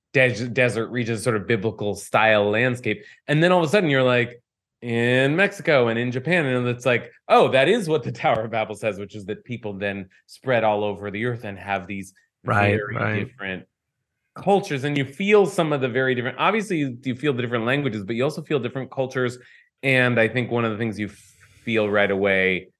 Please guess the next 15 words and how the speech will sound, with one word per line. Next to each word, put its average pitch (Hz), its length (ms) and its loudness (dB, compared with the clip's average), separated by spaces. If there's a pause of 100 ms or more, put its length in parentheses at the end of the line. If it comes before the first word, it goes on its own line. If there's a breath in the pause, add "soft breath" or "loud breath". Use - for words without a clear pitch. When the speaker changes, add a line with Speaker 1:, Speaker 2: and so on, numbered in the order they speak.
(140)
Speaker 1:
which 95 180 -10
becomes 98 600 -8 (480)
important, 110 560 -2
I 104 100 2
think, 101 280 -8
in 104 120 -10
the 104 80 -4
movie, 151 420 0
is 92 160 -2
you 95 120 -6
feel 104 220 -4
that 104 180 -6
some 110 400 -2
of 92 180 -4
those 92 640 -4